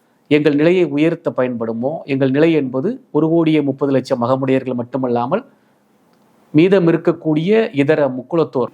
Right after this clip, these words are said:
தமிழகத்தின் மக்கள் தொகையில் அறுபத்தொன்பது சதவீத இடஒதுக்கீடு இருக்கக்கூடிய கணக்கிலே பார்த்தால் கூட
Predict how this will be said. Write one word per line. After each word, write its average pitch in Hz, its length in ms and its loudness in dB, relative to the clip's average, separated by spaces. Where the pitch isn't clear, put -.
தமிழகத்தின் 165 580 4
மக்கள் 143 300 -2
தொகையில் 151 300 -2
அறுபத்தொன்பது 165 640 2
சதவீத 147 260 2
இடஒதுக்கீடு 160 600 0
இருக்கக்கூடிய 143 520 -2
கணக்கிலே 147 400 -2
பார்த்தால் 135 420 -2
கூட 180 140 -4